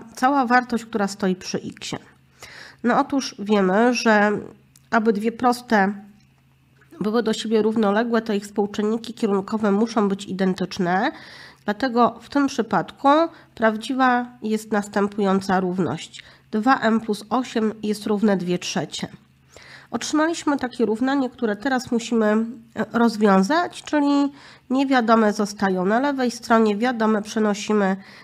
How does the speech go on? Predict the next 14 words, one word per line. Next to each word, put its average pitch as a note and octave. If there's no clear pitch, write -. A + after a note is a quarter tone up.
na B3+
prawą A#3
stronę, G#3+
pamiętając G#3+
o G#3
zmianie G3
znaku, G#3
czyli C#4
otrzymujemy B3+
tutaj A3
dwie A3
trzecie A3+
odjąć G3
osiem. F#3+